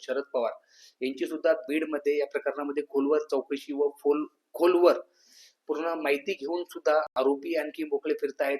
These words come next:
तर या संदर्भात थोडीशी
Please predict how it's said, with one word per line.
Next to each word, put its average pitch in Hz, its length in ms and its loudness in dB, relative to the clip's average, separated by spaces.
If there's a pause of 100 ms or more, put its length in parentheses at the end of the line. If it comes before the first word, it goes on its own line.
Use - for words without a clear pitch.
(100)
तर 143 540 -2 (420)
या 135 140 2
संदर्भात 135 400 -2
थोडीशी 139 540 -4